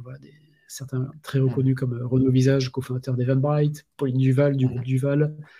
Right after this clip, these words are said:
Speaker 1: cofondateur de Hugging Face, et cetera, et cetera. Donc,
Speaker 2: Ouais.
Speaker 1: euh, de nombreux business angels,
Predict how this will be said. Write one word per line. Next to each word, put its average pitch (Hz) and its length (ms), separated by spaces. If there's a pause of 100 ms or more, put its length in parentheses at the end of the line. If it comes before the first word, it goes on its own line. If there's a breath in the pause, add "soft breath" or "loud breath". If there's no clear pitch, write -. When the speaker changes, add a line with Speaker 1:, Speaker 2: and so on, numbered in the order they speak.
(380 loud breath)
Speaker 1:
cofondateur 131 580
de 123 460
Hugging 139 240
Face, 147 460 (100)
et 131 60
cetera, 127 360
et 127 60
cetera. 151 340 (540 soft breath)
Donc, 151 80
Speaker 2:
Ouais. 135 160
Speaker 1:
euh, 123 260
de 123 140
nombreux 143 440
business 135 360
angels, 147 400